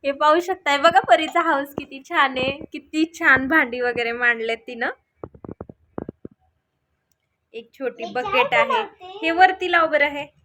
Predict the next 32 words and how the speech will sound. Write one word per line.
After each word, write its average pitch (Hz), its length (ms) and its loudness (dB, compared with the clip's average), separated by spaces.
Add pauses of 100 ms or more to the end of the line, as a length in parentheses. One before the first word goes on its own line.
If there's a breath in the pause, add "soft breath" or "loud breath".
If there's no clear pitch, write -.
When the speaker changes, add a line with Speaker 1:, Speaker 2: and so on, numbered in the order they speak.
(600)
Speaker 1:
हे 269 60 -10
आतल्या 233 440 -8
Speaker 2:
हो, - 40 2
Speaker 1:
दिशेनं 262 280 -6
Speaker 2:
लावते. 220 300 -10
Speaker 1:
असं. - 1200 -20
हा. 185 100 -12 (1200)
Speaker 2:
मी - 160 -18
चहा 294 260 -12
बनवते, 370 520 -14
माझी 339 300 -18
चाय 349 180 -10
Speaker 1:
मी - 80 -2
पर- 311 240 -2
Speaker 2:
झाली. 494 380 -10 (960)
Speaker 1:
चाय 247 180 -6
झाली. 247 440 -10 (680)
आता 233 160 -16
मी 240 120 -14
तुम्हाला 247 260 -10
परीचा - 480 -10
हाऊस 240 260 -8
दाखवते 226 380 -8
पूर्ण 302 420 -2
कसं 269 120 -6
आहे. 240 280 -12 (340 loud breath)
तिने - 260 -4
बघा 247 240 2
तिचं 240 260 -14
किचन 240 380 -12
कसं 233 300 -14
मांडलंय, 190 420 -16